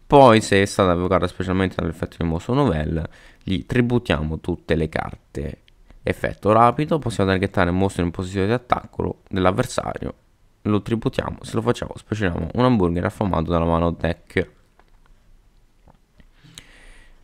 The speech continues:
Ok. Allora, la meccanica è carina, soltanto che devi sempre targettare, devi fare sempre targettare. E non tributa di costo, a quanto pare.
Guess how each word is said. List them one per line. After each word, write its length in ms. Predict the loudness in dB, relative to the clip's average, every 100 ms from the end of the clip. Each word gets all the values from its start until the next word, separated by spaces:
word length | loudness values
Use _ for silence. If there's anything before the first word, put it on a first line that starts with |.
| -20 _
Ok. 920 | 4 4 2 -2 0 0 -2 -2 -4 -8 _ _ _ _ _ _ _ _ _ _ _ _ _ _ _ _ _ _ 0
Allora, 180 | 4
la 60 | 4
meccanica 360 | 2 2 4 2
è 80 |
carina, 320 | 2 0 2 0
soltanto 420 | -2 -2 -2 -2
che 260 | -2 -2
devi 360 | 2 2 2 -2
sempre 480 | 0 0 0 -2 -6
targettare, 800 | -4 -4 -8 -4 0 2 2 2
devi 140 | 2
fare 240 | 0 -2 -4
sempre 460 | -2 0 0 -2
targettare. 920 | -6 -6 -8 -12 -8 -4 -4 -4 -8 _ _ _ _ -20 -20 -20 -20 -20 _ _ _ 2
E 100 | 6
non 260 | 8 8
tributa 560 | 6 2 2 2 2 2
di 140 | 0
costo, 360 | 4 6 4 -2
a 60 | -4
quanto 360 | -4 -4 -6
pare. 640 | -10 -12 -12 -12 -14 -20